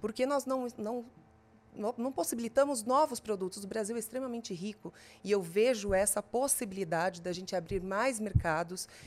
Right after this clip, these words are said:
e as startups, a tecnologia tá conectando muito, tá facilitando também esse acesso. Então, eu tenho uma perspectiva bastante positiva pro agro, apesar de todos os desafios que passamos esse ano. Conseguimos superar,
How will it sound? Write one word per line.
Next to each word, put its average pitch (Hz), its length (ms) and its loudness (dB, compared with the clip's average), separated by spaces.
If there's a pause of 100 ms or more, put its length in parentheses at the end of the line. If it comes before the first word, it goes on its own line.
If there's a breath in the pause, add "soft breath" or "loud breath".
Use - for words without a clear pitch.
(120)
e 185 180 -2
as 180 100 0
startups, 190 840 2
a 180 40 4
tecnologia 196 800 -2
tá 190 120 -8
conectando 220 880 -2
muito, 202 400 -4
tá 208 100 0
facilitando 233 840 -2
também 190 420 -2
esse 196 200 -2
acesso. 170 560 0 (360 loud breath)
Então, 190 460 0 (300 loud breath)
eu 196 200 2 (360)
tenho 233 240 0
uma 233 100 -2
perspectiva 202 600 -6
bastante 220 500 -4
positiva 226 720 0
pro 220 180 0
agro, 185 360 2
apesar 170 380 -2
de 165 120 -10
todos 202 360 -4
os 175 40 -6
desafios 170 460 -2
que - 100 -16
passamos 175 460 -2
esse 165 240 -4
ano. 165 180 -6 (240 loud breath)
Conseguimos 226 760 0
superar, 175 460 0